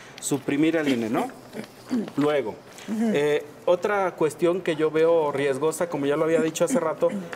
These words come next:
Speaker 1: es el tema de la elección de los, ah, consejeros.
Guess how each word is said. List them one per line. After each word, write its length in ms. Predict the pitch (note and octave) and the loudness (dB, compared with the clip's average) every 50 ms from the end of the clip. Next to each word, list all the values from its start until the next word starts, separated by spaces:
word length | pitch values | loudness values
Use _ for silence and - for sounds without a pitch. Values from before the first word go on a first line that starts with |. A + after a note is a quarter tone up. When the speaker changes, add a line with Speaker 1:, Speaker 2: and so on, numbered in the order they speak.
| - - C#3+ | -12 -6 -2
Speaker 1:
es 240 | D3 E3 D#3+ D#3+ - - | 0 0 0 -2 -4 -6
el 120 | D3 D3 | -6 -6
tema 380 | - - E3 E3 E3+ F3 E3 E3 | -2 -2 -2 -2 -2 -2 -4 -4
de 160 | D3+ D#3+ D#3 | -4 -2 0
la 140 | C#3+ C#3 C#3 | 2 2 2
elección 520 | C3+ C3+ B2+ - - - D#3+ D#3 D#3 E3 | 2 2 0 -2 -2 -2 -2 -2 0 0
de 140 | D#3 D#3 D#3 | 0 0 0
los, 320 | D3+ D3 C#3 C#3 C3 - - - | 2 2 0 0 0 -2 -6 -6
ah, 260 | B2+ B2 B2 B2 A#2 A2+ A2 - - - - - - - - - - - - - - - - - | -4 -2 0 0 -2 -4 -6 -12 -20 -20 -20 -20 -20 -20 -20 -20 -20 -20 -20 -20 -20 -12 -4 -2
consejeros. 680 | C#3+ D3+ D#3 D3+ - D3+ F3+ E3+ E3+ G3 A3+ - - | -2 -2 -2 -2 -4 0 4 4 4 4 2 -4 -6